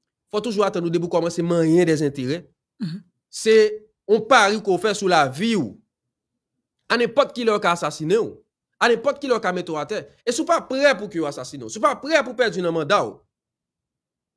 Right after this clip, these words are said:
g on seri de desizyon ou p ap janm ka pran. E si enterè w tou li lakay moun k ap kòmande w yo, ou deja konnen, genyen dè desizyon ou p ap ka pran. Donk, nan sans sa a, pou mwen menm,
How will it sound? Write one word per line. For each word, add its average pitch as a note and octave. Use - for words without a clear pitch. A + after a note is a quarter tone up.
g G3+
on G3+
seri G3+
de F3
desizyon D#3+
ou E3
p -
ap C#3
janm D#3
ka D3+
pran. B2
E A3
si C#4
enterè D4
w G3
tou E4
li F3+
lakay G#3+
moun G#3+
k F#3+
ap F3
kòmande F3+
w D3+
yo, G#3
ou D#3+
deja E3
konnen, D#3
genyen D#3
dè D3
desizyon D3
ou E3
p A3
ap G#3
ka D#3+
pran. D#3+
Donk, F#3
nan F#3
sans C#4
sa E3
a, C#3+
pou D#3
mwen C#3+
menm, E3